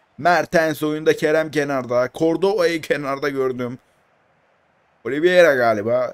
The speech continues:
giren oyuncu. Evet, Anderson Oliveira oyunda. Alanyaspor'da. Süre noktalanmak üzere artık. Son üç dakika. Ee, uzatmalarla birlikte bakalım kaç dakikaya çıkacak. Top yine Galatasaray'ın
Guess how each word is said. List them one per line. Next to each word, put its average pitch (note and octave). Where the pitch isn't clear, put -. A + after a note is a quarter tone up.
giren A2+
oyuncu. G#2+
Evet, C3+
Anderson D#3+
Oliveira E3
oyunda. A#2+
Alanyaspor'da. B2
Süre F#3+
noktalanmak E3+
üzere D3
artık. C#3+
Son F3
üç F3+
dakika. D3+
Ee, B2
uzatmalarla D3
birlikte D3
bakalım C#3+
kaç D3+
dakikaya C#3
çıkacak. D#3
Top D3
yine D3+
Galatasaray'ın A#2+